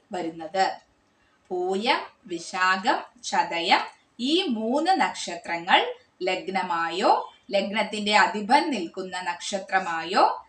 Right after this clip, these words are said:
ജന്മനക്ഷത്രമായോ വരുന്ന ഒരു കുടുംബത്തിൽ രാഹുകർമ്മ ഉണ്ടെന്ന് പറയാം. പ്രത്യേകം ശ്രദ്ധിക്കേണ്ടത് ജന്മനക്ഷത്രമായി വരുന്നത് മാത്രമല്ല കണക്കാക്കേണ്ടത് എന്നുള്ളതാണ്.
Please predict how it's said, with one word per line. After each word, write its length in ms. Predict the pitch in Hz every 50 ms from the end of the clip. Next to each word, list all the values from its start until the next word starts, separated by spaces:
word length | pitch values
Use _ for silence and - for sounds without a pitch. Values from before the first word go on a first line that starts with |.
| _ _ _ 196
ജന്മനക്ഷത്രമായോ 1700 | 196 202 220 220 233 262 294 339 359 349 214 190 - - - 202 185 - - - - 180 170 170 185 170 180 208 262 320 - - - - _ _ -
വരുന്ന 600 | 196 180 180 175 180 190 208 233 320 466 - - - -
ഒരു 180 | 202 185 190
കുടുംബത്തിൽ 840 | 190 - 180 165 170 170 165 170 170 170 - - 339 440 508 - - - _ _ - - 196
രാഹുകർമ്മ 880 | 190 190 196 202 - 294 247 - - 139 - 170 175 208 294 - - - - _ -
ഉണ്ടെന്ന് 400 | 175 180 170 165 170 165 180 277
പറയാം. 480 | - 466 349 254 214 190 165 - - _ _ _ _ _ _ _ _ _ _ _ -
പ്രത്യേകം 580 | 190 - - - 180 180 180 185 208 226 233
ശ്രദ്ധിക്കേണ്ടത് 1080 | - 190 180 165 - 180 175 - - 196 190 190 185 196 190 190 190 185 208 294 - - - - _ _ -
ജന്മനക്ഷത്രമായി 1400 | 196 190 202 190 196 208 240 277 285 269 208 - - - - 226 226 - 220 214 220 220 214 214 226 240 285 320 277
വരുന്നത് 460 | 185 175 175 180 185 190 190 190 247
മാത്രമല്ല 960 | 247 240 185 170 170 - - - 277 302 311 262 190 165 165 165 - 262 330 - - - - _ _ -
കണക്കാക്കേണ്ടത് 1300 | 190 185 180 180 - - 196 190 185 185 - - 190 180 180 175 180 180 - 214 277 330 - - - -
എന്നുള്ളതാണ്. 800 | 196 180 175 170 165 165 160 156 - 165 160 160 185 208 170 -